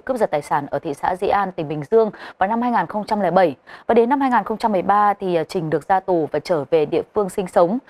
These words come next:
và đang là đối tượng trong diện quản lý theo dõi của địa phương. Trong sự việc này, nếu có kết quả giám định, có cơ sở xác định đối tượng thực hiện hành vi giao cấu với bé gái thì sẽ thay đổi tội danh là dâm ô với người dưới mười sáu tuổi sang tội hiếp dâm với người dưới mười sáu tuổi.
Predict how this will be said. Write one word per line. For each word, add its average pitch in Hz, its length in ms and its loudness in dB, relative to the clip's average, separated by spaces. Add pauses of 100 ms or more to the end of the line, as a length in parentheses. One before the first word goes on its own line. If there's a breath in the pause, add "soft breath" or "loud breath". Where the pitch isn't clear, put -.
(220 loud breath)
và 208 80 4
đang 254 200 4
là 233 120 6
đối 175 180 0
tượng - 260 0
trong 202 160 -2
diện 202 220 0
quản 151 240 0
lý 170 200 0
theo 220 200 0
dõi 175 200 0
của 190 100 -2
địa 165 200 2
phương. 220 200 6 (680 loud breath)
Trong 269 160 4
sự 226 160 0
việc 185 180 2
này, 170 380 4
nếu 190 420 2 (120)
có 185 240 4
kết - 200 -8
quả 190 260 6
giám 170 200 -4
định, 254 140 2 (140)
có 165 120 0
cơ 202 180 0
sở 190 240 0
xác - 300 -4
định 262 140 2 (180)
đối 190 160 0
tượng - 240 -2
thực - 240 -6
hiện 160 240 0
hành 151 240 -6
vi 202 240 0
giao 196 180 2
cấu 170 220 2
với 202 120 0
bé 190 120 4
gái 185 300 4 (280 loud breath)
thì 208 140 0
sẽ 208 340 0
thay 269 120 2
đổi 196 220 4
tội 120 180 2
danh 214 240 0
là 160 220 0
dâm 240 260 -2
ô 233 320 4
với 196 120 0
người 220 200 2
dưới 175 180 0
mười 220 140 0
sáu 170 220 0
tuổi 220 220 6 (320 loud breath)
sang 247 260 2
tội 160 280 2 (140)
hiếp 330 160 2
dâm 254 200 4 (180)
với 190 120 2
người 226 220 4
dưới 180 180 0
mười 190 100 -2
sáu 170 160 0
tuổi. 220 200 6